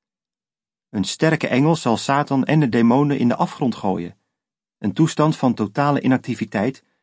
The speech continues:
die met de dood te vergelijken is. Het zal zijn alsof Satan in een gevangenis zit.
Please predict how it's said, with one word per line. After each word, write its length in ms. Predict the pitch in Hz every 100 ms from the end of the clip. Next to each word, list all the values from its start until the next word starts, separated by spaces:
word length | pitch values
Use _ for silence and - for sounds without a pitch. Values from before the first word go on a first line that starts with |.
| -
die 120 | 117
met 140 | 120
de 100 | 120
dood 320 | 98 156 -
te 80 | -
vergelijken 560 | - 101 104 85 90 -
is. 200 | - _ _ _ _ _ _ _ _ _ _
Het 140 | - -
zal 120 | 143
zijn 240 | 147 160
alsof 220 | 147 135
Satan 380 | - 147 143 131
in 100 | 120
een 100 | 131
gevangenis 500 | - - 175 131 92
zit. 260 | - 85